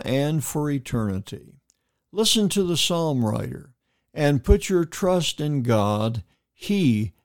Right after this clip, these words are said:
never fails." I hope the words have spoken to your heart today.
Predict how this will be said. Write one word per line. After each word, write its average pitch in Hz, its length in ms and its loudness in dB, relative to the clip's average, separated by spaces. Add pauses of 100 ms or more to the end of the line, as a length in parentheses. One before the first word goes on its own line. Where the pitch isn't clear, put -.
(100)
never 143 540 -2
fails." 107 800 -4 (920)
I 170 160 2
hope 220 300 2
the 190 100 6
words 175 540 4
have 143 160 0
spoken 156 520 -2
to - 120 -4
your 113 240 0
heart 104 400 -4
today. 98 720 -10